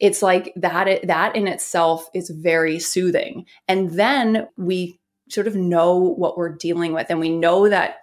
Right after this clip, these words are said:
what's happening, all of the thoughts we're thinking are because we're scared. They're not necessarily logical, helpful thoughts towards our business. And that's sort of, I guess, the trick is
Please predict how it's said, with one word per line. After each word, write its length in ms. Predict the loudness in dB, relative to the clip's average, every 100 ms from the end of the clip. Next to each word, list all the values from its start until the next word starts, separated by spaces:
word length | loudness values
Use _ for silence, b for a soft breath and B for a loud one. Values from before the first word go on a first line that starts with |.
| _
what's 340 | -4 -2 -2 -4
happening, 540 | -2 -2 0 0 2
all 160 | 2 2
of 80 |
the 80 | 0
thoughts 440 | 0 0 0 -2 -4
we're 80 |
thinking 380 | -2 -2 0 -2
are 180 | 0 0
because 440 | 0 -2 0 0
we're 120 | 2 0
scared. 600 | -2 0 2 2 2 0
They're 80 | 0
not 220 | 2 0
necessarily 560 | -2 -2 0 0 2
logical, 580 | 0 0 0 -2 -2 -2
helpful 340 | 0 -2 -2 0
thoughts 480 | 0 0 -2 -6
towards 320 | 0 2 4 2
our 120 | 0
business. 640 | 0 -2 -4 -8 -10 -14 _ _ _ _ _
And 240 | -4 -2 0
that's 360 | 0 -4 -4
sort 180 | 0 0
of, 140 | 0 0
I 100 | 0
guess, 260 | 0 -2
the 100 | -6
trick 360 | -6 0 0 2
is 260 | 0 0